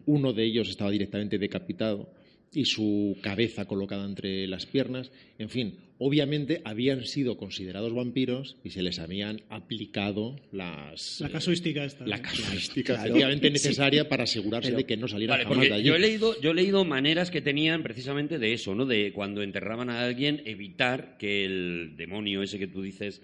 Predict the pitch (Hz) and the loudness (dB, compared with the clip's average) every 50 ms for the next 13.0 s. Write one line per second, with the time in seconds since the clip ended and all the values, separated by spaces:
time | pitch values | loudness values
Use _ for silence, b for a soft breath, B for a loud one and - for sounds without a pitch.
0 | b b b - 90 101 101 - - 113 113 107 104 107 95 107 113 107 - - | b b b -12 -10 -10 -10 -8 -4 -2 0 0 0 0 0 0 0 0 0 -2
1 | 107 95 95 98 101 104 107 90 104 104 - - 135 131 135 139 147 B B B | -4 -4 -2 0 0 0 0 0 -2 -6 -2 0 2 2 2 2 0 B B B
2 | B B B B 87 95 95 92 92 92 - - - - 131 104 107 107 104 117 | B B B B -6 -4 -4 -4 -4 -6 -8 -10 -8 -8 -8 -6 -6 -4 0 0
3 | 131 131 123 120 110 - 101 98 - - 80 76 71 73 107 147 - b b b | 2 2 2 0 -2 -4 -8 -10 -10 -10 -12 -12 -10 -8 -8 -8 -8 b b b
4 | b b b - 113 123 131 135 143 165 165 - - 117 117 117 139 143 147 147 | b b b -8 -4 -2 0 0 0 -2 -2 -4 -4 -6 -4 -2 0 0 0 0
5 | 139 - 131 123 120 117 117 113 110 107 107 107 104 107 104 104 107 107 110 127 | -2 -2 -2 -2 0 0 0 0 0 0 0 0 -2 -2 -4 -4 -6 -6 -4 -4
6 | 135 131 107 107 101 110 110 - 147 147 - - - - 113 107 107 - 104 98 | -4 -4 -2 -2 -2 -2 -2 -4 -6 -6 -8 -8 -4 0 0 0 0 -4 -8 -10
7 | 95 98 107 113 113 127 131 117 117 127 - 143 123 - 120 107 98 87 90 87 | -8 -4 -2 -2 -2 -2 -2 -2 -4 -4 -4 -6 -6 -6 -6 -8 -6 -6 -4 -2
8 | 110 123 120 - - 90 85 82 - 90 90 90 98 104 95 117 143 147 B B | -2 -2 -2 -6 -10 -12 -12 -10 -10 -10 -10 -8 -8 -6 -4 -2 -4 -4 B B
9 | B B B B B B _ - 104 101 98 98 98 98 98 107 110 113 123 117 | B B B B B B _ -4 -4 -2 -2 -2 -2 0 0 0 0 0 -2 -2
10 | 95 - 117 120 127 120 110 113 120 - - 123 127 127 123 101 95 90 117 127 | -2 -2 -4 -4 -2 -2 -4 -4 -4 -4 -2 -2 -2 -2 -2 -2 -2 0 0 0
11 | - - 98 87 87 90 87 87 87 85 82 82 80 80 80 78 78 78 73 71 | 0 -2 -4 -4 -2 -2 -2 -2 -4 -4 -4 -4 -6 -6 -6 -6 -6 -8 -8 -8
12 | 71 76 76 78 76 - 95 85 82 82 82 - 120 127 120 127 147 - b | -10 -10 -10 -10 -10 -10 -8 -8 -8 -8 -8 -4 -4 -2 -2 -2 -4 -4 b